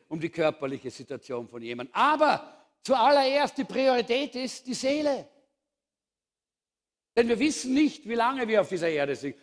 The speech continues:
Kann ja sein, dass wir morgen schon von dieser Erde weggeblasen werden, durch was immer.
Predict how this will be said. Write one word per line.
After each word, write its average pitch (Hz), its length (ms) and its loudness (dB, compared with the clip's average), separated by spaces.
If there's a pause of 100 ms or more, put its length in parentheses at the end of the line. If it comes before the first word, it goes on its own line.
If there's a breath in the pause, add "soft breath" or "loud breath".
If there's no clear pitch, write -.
Kann 269 180 0
ja 262 80 0
sein, 226 200 0
dass 208 140 -6
wir 202 80 -4
morgen 262 360 -4
schon 165 320 -4 (540)
von 160 140 -8
dieser 160 220 -6
Erde 156 260 -2
weggeblasen 127 720 -6
werden, 113 260 -8
durch 139 140 -2
was 143 160 -4
immer. 180 300 -6